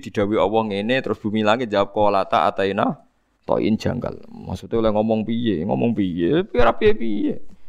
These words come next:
Semeruh ditakokno utekem, oleh paham piye? Ora paham-paham. Eh, ngono. Wis ngerti. Wong kowe dhewe iso mikir ora sebab kok malah. Seperti kita hidup sebabnya apa? Sampean roh?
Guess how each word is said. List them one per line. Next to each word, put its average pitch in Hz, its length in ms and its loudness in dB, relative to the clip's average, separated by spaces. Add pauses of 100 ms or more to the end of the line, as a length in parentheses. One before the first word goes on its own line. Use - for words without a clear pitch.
(340)
Semeruh 156 320 2
ditakokno 156 560 4
utekem, 143 320 2
oleh 143 320 4
paham 139 320 6
piye? 127 240 2
Ora 101 160 2
paham-paham. 92 720 0
Eh, 92 400 0
ngono. 95 640 -2 (960)
Wis 120 400 0
ngerti. 123 320 0
Wong 147 240 6
kowe 175 80 6
dhewe 165 240 6
iso 160 160 2
mikir 147 240 2
ora 120 240 4
sebab 123 560 4
kok 71 80 -4
malah. 78 320 0 (640)
Seperti 151 400 -2
kita 165 160 6
hidup 139 320 4
sebabnya 127 480 4
apa? - 240 -6
Sampean 135 240 2
roh? - 240 -4